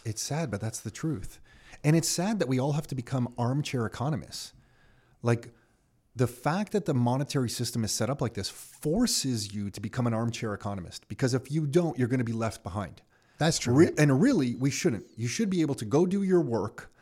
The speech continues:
Speaker 1: save money, your savings increases in value, and life is good.
Speaker 2: Or
Speaker 1: But
Speaker 2: hold,
Speaker 1: be-
Speaker 2: hold value.
Speaker 1: At least hold
Speaker 2: Hold
Speaker 1: value,
Speaker 2: value, yeah.
Speaker 1: sure. Not even increase in value, sure. Hold value.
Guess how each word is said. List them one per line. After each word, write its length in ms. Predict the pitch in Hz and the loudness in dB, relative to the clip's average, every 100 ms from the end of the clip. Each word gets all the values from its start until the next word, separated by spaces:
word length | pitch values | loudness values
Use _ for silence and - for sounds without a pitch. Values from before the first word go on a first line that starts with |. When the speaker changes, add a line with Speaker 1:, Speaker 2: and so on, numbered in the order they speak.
| - - - | -20 -20 -8
Speaker 1:
save 440 | - 160 175 175 | -2 2 2 4
money, 380 | 127 107 101 95 _ _ _ | 2 0 -4 -10 _ _ _
your 140 | 120 107 | -2 0
savings 520 | - 143 165 190 - | 0 0 2 0 0
increases 580 | 131 147 156 151 151 143 | -2 0 0 0 0 0
in 120 | 131 | 0
value, 500 | 107 98 95 101 98 _ - | 0 -2 -4 -6 -8 _ -2
and 160 | 117 113 | 0 2
life 200 | 110 113 | 2 0
is 120 | 95 | -4
good. 240 | 101 - _ _ _ _ _ - | -6 -8 _ _ _ _ _ 0
Speaker 2:
Or 100 | 156 | 6
Speaker 1:
But 60 | 180 | 10
Speaker 2:
hold, 140 | 175 | 10
Speaker 1:
be- 60 | 151 | 10
Speaker 2:
hold 220 | 208 135 | 6 6
value. 360 | 110 98 - - - _ 180 | 2 -4 -10 -18 -20 _ 4
Speaker 1:
At 100 | 202 | 6
least 180 | 214 | 4
hold 140 | 139 185 | 10 12
Speaker 2:
Hold 180 | 214 160 | 12 12
Speaker 1:
value, 220 | 123 113 | 6 4
Speaker 2:
value, 60 | |
yeah. 40 | 127 | 6
Speaker 1:
sure. 200 | 156 - | 6 6
Not 180 | 156 190 | 4 6
even 140 | 185 | 4
increase 300 | 185 160 147 | 2 0 -2
in 40 | 131 | 0
value, 200 | 113 110 | -2 0
sure. 240 | 156 - - - | -2 -4 -8 0
Hold 360 | 185 190 202 175 | 8 10 10 6
value. 500 | 131 110 107 110 | 2 0 0 0